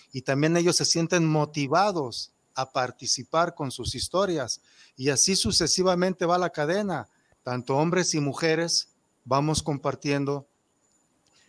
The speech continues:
esta, esta, estas historias personales,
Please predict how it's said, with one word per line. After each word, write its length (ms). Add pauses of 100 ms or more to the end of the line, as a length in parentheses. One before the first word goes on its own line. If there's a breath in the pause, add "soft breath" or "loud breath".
(140 soft breath)
esta, 680
esta, 640
estas 340
historias 480
personales, 920